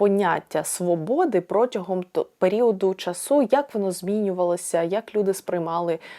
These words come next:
свободу, як вони, можливо, за неї боролися, чим жертвували. Але в даному випадку автор концентрується на цьому терміні з тої точки зору: ну так, що є таке свобода, якою вона буває,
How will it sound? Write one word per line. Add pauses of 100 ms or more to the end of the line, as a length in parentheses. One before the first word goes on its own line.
(140)
свободу,
як
вони,
можливо,
за
неї
боролися, (260)
чим
жертвували.
Але (560)
в
даному
випадку
автор
концентрується
на (100)
цьому (380)
терміні
з (240)
тої
точки
зору:
ну
так,
що
є
таке
свобода,
якою
вона
буває,